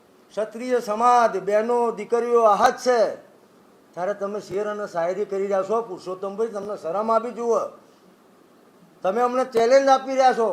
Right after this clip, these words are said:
તમારા દરેક વાક્યથી આક્રોશ વધી રહ્યો છે. તમે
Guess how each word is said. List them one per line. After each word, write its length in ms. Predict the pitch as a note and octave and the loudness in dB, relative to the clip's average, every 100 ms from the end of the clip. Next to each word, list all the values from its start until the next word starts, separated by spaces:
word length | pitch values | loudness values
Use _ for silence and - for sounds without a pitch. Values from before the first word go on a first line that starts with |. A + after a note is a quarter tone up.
| D3+ | -4
તમારા 420 | F#3 A3 B3 A#3 - - _ | -4 0 2 0 -4 -20 _
દરેક 340 | G#3+ C#4 C#4+ | 6 6 6
વાક્યથી 600 | C4 B3+ B3+ C4 B3+ B3+ | 6 4 4 -2 -2 2
આક્રોશ 400 | A#3+ G#3 A#3+ B3 | 0 2 0 0
વધી 280 | A3+ G3 B3+ | 0 -2 2
રહ્યો 160 | B3+ B3+ | 4 4
છે. 180 | A#3 G3+ A#2+ - _ _ _ _ _ _ - | 2 0 -4 -14 _ _ _ _ _ _ -6
તમે 220 | F#3 | -2